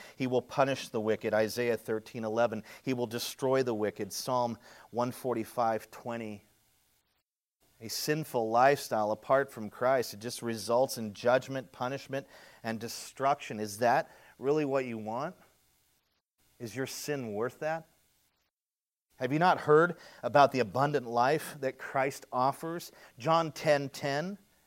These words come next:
a life of perpetual love, mercy, grace, acceptance, hope, joy, security,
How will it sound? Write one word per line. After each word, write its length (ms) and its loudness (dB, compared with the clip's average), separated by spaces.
a 60 0
life 400 8
of 320 0
perpetual 800 4
love, 340 -2
mercy, 520 0
grace, 680 2
acceptance, 920 0
hope, 320 8
joy, 400 0
security, 800 -2